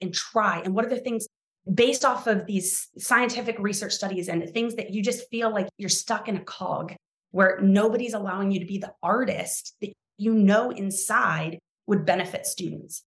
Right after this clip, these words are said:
And so as we talk through those things, and I say, "How could you do that? If you were given that dream job, what would that look like?" And so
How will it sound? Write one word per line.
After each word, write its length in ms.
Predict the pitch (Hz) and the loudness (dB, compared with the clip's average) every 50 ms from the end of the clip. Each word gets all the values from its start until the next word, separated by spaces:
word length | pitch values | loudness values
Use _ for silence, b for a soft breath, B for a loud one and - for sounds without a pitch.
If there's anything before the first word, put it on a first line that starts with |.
| _ _ _ _ - | _ _ _ _ 0
And 160 | - 185 196 | 4 6 6
so 180 | 190 - 196 196 | 6 6 4 4
as 140 | 196 190 185 | 4 0 -2
we 100 | 185 170 | -4 -6
talk 360 | - - - 180 - - - | -4 0 -2 -2 -2 -2 -8
through 180 | - 262 311 311 | -6 -4 -4 -2
those 220 | 247 214 190 - | -2 -2 -2 -2
things, 240 | - 185 170 170 170 | -4 -4 -6 -6 -6
and 80 | 180 | -8
I 20 | 170 | -10
say, 120 | 165 196 | -8 -6
"How 200 | 190 - - 202 | -4 0 0 0
could 220 | 202 208 220 - 190 | 2 2 0 0 0
you 100 | 202 170 | -4 -4
do 180 | 160 185 175 175 | -4 -4 -4 -2
that? 120 | - - | -4 -6
If 100 | - - | -6 -6
you 80 | 208 202 | -6 -6
were 60 | 190 | -6
given 300 | 165 156 202 185 202 208 | -2 -2 0 0 0 0
that 160 | 208 208 - | -2 -6 -6
dream 180 | 185 190 185 175 | -6 -6 -6 -6
job, 220 | 175 170 170 175 - | -4 -6 -6 -6 -8
what 160 | 190 175 - | -10 -12 -10
would 120 | - 175 170 | -10 -10 -8
that 200 | 156 147 - - | -8 -8 -4 0
look 200 | 175 185 180 - | 0 0 0 0
like?" 180 | 175 - - | -6 -6 -6
And 140 | - - 190 | -10 -8 -4
so 160 | - 196 185 | -2 -2 -2